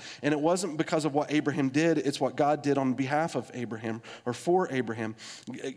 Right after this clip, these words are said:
Abraham finds God's grace. We, we studied that together and seeing Abraham was not a perfect person. He was, he was far from it. He grew up in a, a pagan belief system. Uh,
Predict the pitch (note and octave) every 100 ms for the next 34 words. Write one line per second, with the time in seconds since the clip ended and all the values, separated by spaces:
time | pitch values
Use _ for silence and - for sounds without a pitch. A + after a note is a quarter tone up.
0 | C3+ D3 D3+ E3 E3 D#3+ D3+ C#3+ D3+ D3
1 | C#3 C#3 - D#3+ C#3 D3+ D3+ D3 D3 -
2 | E3 E3+ D#3 C#3+ D3+ D3+ C#3+ E3 D3+ E3
3 | F3+ E3 D3+ D3 C3 D#3 D#3 - - -
4 | C#3 - D#3+ D#3+ D3+ - D#3 D#3 - A#2+
5 | F3+ F3 C#3+ B2+ - - - D#3+ D#3 D3+
6 | - D3+ D3 F3 E3 C#3+ A#2+ D3 C#3+ C#3+
7 | C3 - - - C#3 - - E3+ E3+ F3+
8 | F3+ D#3+ D3 F3 F#3 - - A2 - -
9 | G#2 G#2 - _ _ _ _ _ - -
10 | - D3+